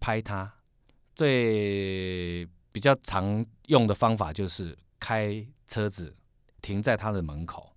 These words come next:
我们拿我们的那个，那个密录包啊，或者是D V啊，等于是要长期在那边坚守要拍嘛。但是因为它是一个窄巷，你如果车子停在那边的话，引擎一直发动，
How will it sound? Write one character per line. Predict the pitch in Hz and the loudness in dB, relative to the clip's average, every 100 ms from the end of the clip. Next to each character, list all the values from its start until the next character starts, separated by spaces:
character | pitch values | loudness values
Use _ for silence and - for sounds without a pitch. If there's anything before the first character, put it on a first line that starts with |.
| _ | _
我 | 95 | -6
们 | 101 | -2
拿 | 101 98 | 0 0
我 | 98 | 0
们 | 85 | -2
的 | 92 | -4
那 | 98 | -4
个， | 87 78 _ _ _ - | -6 -8 _ _ _ -10
那 | 107 | -6
个 | 87 82 80 | -6 -6 -8
密 | 101 113 | -4 -4
录 | 101 92 | -4 -4
包 | 92 90 | -4 -4
啊， | 90 85 | -4 -6
或 | 85 104 | -2 -2
者 | 95 | -2
是 | 107 101 - - | -4 -6 -8 -4
D | 107 | -2
V | 98 98 | 0 -2
啊， | 95 85 85 - | -2 -6 -10 -12
等 | 107 87 | -6 -4
于 | 98 | -2
是 | 123 | 0
要 | 120 | 0
长 | 101 - 95 | 0 -2 -4
期 | - | -4
在 | 90 | -4
那 | 98 | -2
边 | 95 92 92 | -2 -4 -6
坚 | - 92 | -6 -4
守 | 95 71 | -6 -8
要 | 85 85 | -10 -10
拍 | 85 82 73 | -10 -12 -14
嘛。 | 71 - - - - | -18 -20 -20 -20 -6
但 | 156 | -2
是 | 156 170 | 2 4
因 | |
为 | 160 | 2
它 | 147 147 | 4 2
是 | 139 | 2
一 | 123 | 0
个 | |
窄 | 113 - 71 | 0 -4 -6
巷， | - 85 71 - - | -4 -4 -8 -20 -4
你 | 107 | 4
如 | 139 | 6
果 | 131 | 6
车 | - 135 | 4 2
子 | 107 | 0
停 | 95 | -2
在 | 95 | 0
那 | 107 98 | 0 0
边 | 101 90 | -2 -6
的 | |
话， | 80 80 - _ _ | -6 -10 -12 _ _
引 | 120 113 | 0 2
擎 | - 127 | 4 4
一 | 160 | 4
直 | 117 | 2
发 | 123 113 | 6 6
动， | 113 95 | 6 4